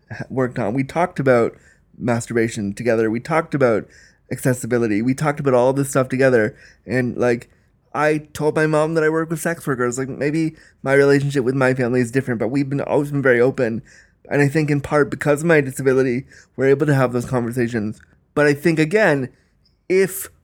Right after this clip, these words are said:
all he was doing was getting his parents to hand him a sex toy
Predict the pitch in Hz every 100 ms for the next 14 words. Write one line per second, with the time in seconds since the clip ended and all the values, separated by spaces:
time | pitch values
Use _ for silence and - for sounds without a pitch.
0 | _ 151 170 170 160 151 143 139 165 165
1 | 143 135 127 139 135 139 135 127 139 135
2 | 127 127 - - 131 123 123 - _ _
3 | _ _ _ - 151 151 147 135 131 127
4 | 123 - 131 117 107 110